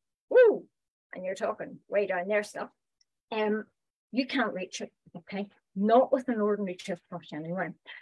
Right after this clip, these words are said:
So that's where we start to talk about how else can you get in there. Now, gum disease, gum inflammation is one reason that you can get a space. The other time that you might find a space between the gum and the tooth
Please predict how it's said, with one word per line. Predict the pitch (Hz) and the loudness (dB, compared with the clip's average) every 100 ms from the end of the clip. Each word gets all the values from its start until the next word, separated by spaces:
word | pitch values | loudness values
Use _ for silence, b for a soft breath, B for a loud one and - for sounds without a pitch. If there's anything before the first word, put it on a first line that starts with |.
| _ | _
So | - 220 | -8 -4
that's | 185 247 349 359 - - | 4 4 4 0 -4 0
where | 415 | 2
we | 392 | 2
start | 381 - 226 - | 0 -2 -4 -6
to | - | -12
talk | - 190 - | -8 -8 -6
about | - 180 - - | -8 -8 -8 -6
how | - 208 | 0 0
else | 214 185 - | 0 -2 -6
can | - 180 | -6 -4
you | 170 | -2
get | 170 - | -4 -6
in | 160 151 160 | -10 -10 -8
there. | 165 151 147 _ _ _ | -8 -8 -12 _ _ _
Now, | 233 165 - _ _ _ _ _ _ _ _ - | 0 0 -6 _ _ _ _ _ _ _ _ 10
gum | 302 330 | 10 10
disease, | 302 269 269 269 247 | 8 10 10 8 0
gum | - 233 | 0 2
inflammation | 220 220 208 190 202 - | 0 -2 -4 -4 -6 -8
is | 185 - | -10 -10
one | 165 165 185 | -4 -2 -2
reason | 185 185 196 - 185 | -2 -2 -4 -4 -8
that | 185 175 | -10 -12
you | 175 | -14
can | 170 170 | -10 -10
get | - | -10
a | - _ | -12 _
space. | 165 165 | -8 -8
The | - - | -10 -2
other | 254 466 466 | 2 2 0
time | - 269 247 | 0 4 4
that | - | 2
you | 202 | -2
might | 196 190 208 247 _ | -2 -2 -2 -4 _
find | 208 202 196 | -6 -4 -6
a | - - | -10 -16
space | - 196 185 - | -8 -6 -6 -8
between | - - 180 | -16 -12 -10
the | 175 | -8
gum | 175 165 | -8 -8
and | 170 | -8
the | 165 | -10
tooth | - 170 | -10 -12